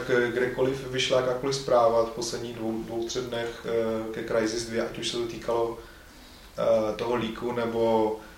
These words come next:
něčeho jiného, jako že třeba nějaký trailer nový vyšel nebo takhle, tak, eh, se u toho strhává poměrně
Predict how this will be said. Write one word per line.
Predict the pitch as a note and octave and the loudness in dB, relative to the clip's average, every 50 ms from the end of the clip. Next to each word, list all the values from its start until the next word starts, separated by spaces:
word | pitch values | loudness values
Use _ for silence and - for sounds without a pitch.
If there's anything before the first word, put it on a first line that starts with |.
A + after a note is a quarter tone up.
| - - - - - - - - - | -18 -18 -18 -18 -20 -18 -14 -6 -2
něčeho | A#2+ B2 - B2+ B2+ | 0 4 6 6 6
jiného, | B2+ A#2 A2 A2+ A#2 A#2 | 6 4 0 0 2 2
jako | A2 A2 A#2 A2+ | 2 4 2 0
že | G#2+ | 0
třeba | G#2+ - A2+ A2 A2 | 0 0 0 0 0
nějaký | G#2+ A2 G#2+ | -2 -2 -4
trailer | - G#2+ G2+ G2+ G2+ G#2 G#2 G#2 A2 | -4 -2 -4 -2 2 2 2 2 0
nový | A2 A2 A2 A2 A2+ - - A#2 | -2 -2 -2 -2 -4 -4 -6 -2
vyšel | A2 A2 - A2+ | -2 0 0 0
nebo | A2+ A2+ A2+ | 0 0 0
takhle, | A2 A#2 G#2+ - A2+ A2 A2 | -2 -2 -2 2 2 2 4
tak, | A2 - - - - - A#2 | 4 4 2 0 0 -2 -2
eh, | A#2 A2+ A2 A2 | 0 2 2 2
se | A2 - - | 2 0 0
u | A#2+ A#2 | -2 0
toho | - B2 A2+ A#2 A#2 | 0 0 0 2 0
strhává | A#2 - C3 A#2 A2 A2+ A2+ A2 A2 A2+ A2 | 0 2 2 2 2 4 4 6 6 6 4
poměrně | A2 - - A2+ A2 A2 A2+ A#2 A2+ A2+ A#2 A#2 A#2 A#2 A#2 A#2 | 4 0 -4 -4 -4 -4 -4 -4 -2 -2 -2 -4 -4 -4 -4 -4